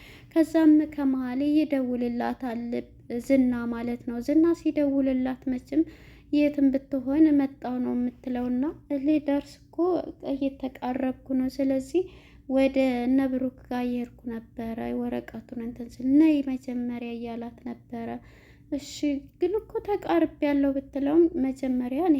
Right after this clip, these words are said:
ላግኝሽ» በሚላት ጊዜ «እሺ በቃ» ብላ ተመልሳ ትመጣለች ማለት ነው ወደ እሱ። እሱ ጋር መታ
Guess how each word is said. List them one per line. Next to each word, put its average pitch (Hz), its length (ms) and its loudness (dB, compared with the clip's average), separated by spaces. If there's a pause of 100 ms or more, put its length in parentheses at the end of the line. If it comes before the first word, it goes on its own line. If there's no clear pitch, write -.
ላግኝሽ» 247 580 -8
በሚላት 247 600 -6
ጊዜ 254 220 -8 (760)
«እሺ 277 180 -4 (140)
በቃ» 254 280 -6 (120)
ብላ 240 180 -4 (200)
ተመልሳ 240 500 -4 (160)
ትመጣለች 233 800 -8
ማለት 233 380 -6
ነው 233 180 -8
ወደ 233 260 -6
እሱ። - 180 -16 (160)
እሱ 262 260 -8
ጋር 320 220 2
መታ 302 260 2